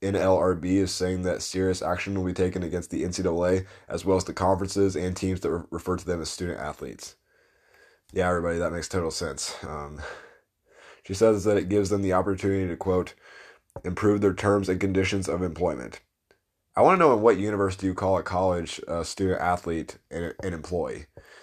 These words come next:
That, they're not working for the school, they're getting an education. Uh, but the N C double A spoke out and basically said that college athletic competition is student versus student,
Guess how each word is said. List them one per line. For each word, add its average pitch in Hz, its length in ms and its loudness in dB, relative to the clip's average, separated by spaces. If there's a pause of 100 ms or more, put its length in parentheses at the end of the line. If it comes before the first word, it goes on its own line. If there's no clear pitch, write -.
(140)
That, - 200 2
they're 92 180 0
not 107 200 6
working 104 260 2
for 95 80 -4
the 85 80 -4
school, 104 320 2
they're 80 120 -6
getting 92 220 0
an 80 100 -6
education. 92 540 -4 (840)
Uh, 87 200 2
but - 120 0
the 98 80 2
N 104 80 4
C 104 80 -4
double 107 160 6
A 101 140 4
spoke 101 300 0
out 101 200 6
and 92 80 -4
basically 92 320 0
said 92 220 0
that 90 100 -2
college 95 320 6
athletic 92 380 0
competition 92 440 -4
is 80 120 -6
student 98 420 0
versus 90 300 -2
student, 98 420 2